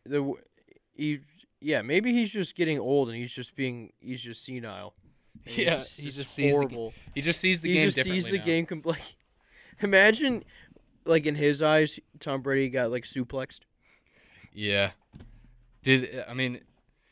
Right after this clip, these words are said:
Speaker 2: if that was the case, then that Tua sack that he got knocked out on would have been roughing the passer 'cause it was pretty much the exact same thing.
Speaker 1: That's exactly what I thought of when I saw that. Was it, that's the same tackle as the Tua sack.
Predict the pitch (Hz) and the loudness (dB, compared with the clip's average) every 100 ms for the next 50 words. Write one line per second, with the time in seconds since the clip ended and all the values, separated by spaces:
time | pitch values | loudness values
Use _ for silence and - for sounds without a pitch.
0 | _ _ 151 - 147 196 254 214 - 220 | _ _ 6 8 6 8 4 2 -4 -2
1 | 139 123 110 131 127 - 165 175 143 117 | -2 -4 -2 -2 -2 -4 2 4 4 2
2 | - 123 120 110 120 117 113 107 110 92 | -6 -6 -6 -6 -8 -6 -8 -6 -8 -2
3 | 117 120 110 117 113 101 98 101 95 98 | 0 0 -2 -2 -2 -4 -12 -16 -16 -16
4 | 95 - 95 101 92 - 82 104 107 104 | -16 -14 -16 -14 -14 -16 -18 -16 -12 -12
5 | - _ 131 123 110 - 107 98 110 95 | -12 _ -4 -4 -4 -8 -16 -10 -10 -10
6 | - 107 - 107 101 92 - 208 - 202 | -12 -18 -16 -18 -18 -18 -2 -2 0 -4
7 | - 196 202 180 143 - 156 185 139 120 | 4 4 4 4 2 4 4 6 4 2
8 | - - 139 139 131 - 147 143 127 117 | -4 -6 -2 0 -2 0 0 2 0 -2
9 | 131 123 135 139 143 151 - 143 165 147 | -6 -4 -6 -6 -4 -4 -2 -6 -4 -6
10 | - 139 139 139 131 127 - 117 110 - | 0 -2 0 -2 -2 -4 -6 -6 -6 -4
11 | 160 170 147 104 87 85 | 2 2 2 -6 -8 -10